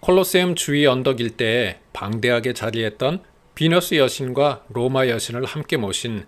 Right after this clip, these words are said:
신전 단지였다. 이제는 제대로 선 건물 하나 찾아볼 수 없지만, 남아있는 거대한 기둥 유적들로 보아 그 규모를 미루어 짐작해 볼 수 있다. 콜로세움을 등지고 서면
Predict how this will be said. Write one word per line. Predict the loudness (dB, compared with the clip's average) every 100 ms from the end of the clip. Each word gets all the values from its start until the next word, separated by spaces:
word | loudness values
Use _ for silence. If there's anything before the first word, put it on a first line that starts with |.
| _
신전 | -14 -6 -2 -2 -2
단지였다. | -4 -6 -4 -6 -6 -8 -8 -12 _ _ _ _ _ _ _ _ _ _ _ _ _ _
이제는 | -4 2 4 4 0 -4 -14 _ 0
제대로 | 4 6 6
선 | 4 2 2
건물 | 0 4 4
하나 | 4 2 0
찾아볼 | 0 0 2 0
수 | -2
없지만, | -2 -2 -4 -2 -4 -8 _ _ _ _ _ 0
남아있는 | 4 6 6 6 2 2
거대한 | 2 2 6 4 4
기둥 | 0 0 0
유적들로 | 2 0 0 0 0
보아 | 2 2 2 0 -8 _
그 | 0 2 2
규모를 | -2 -2 2 2
미루어 | 2 0 0 -2
짐작해 | -4 -6 -4 -4
볼 | -4
수 | -6 -8
있다. | -6 -6 -6 -8 _ _ _ _ _ _ _ _ _ _ _ _ _ _ _ _ _ _ _
콜로세움을 | 4 4 6 6 8 6
등지고 | 4 0 2 0
서면 | 0 0 0 0 -2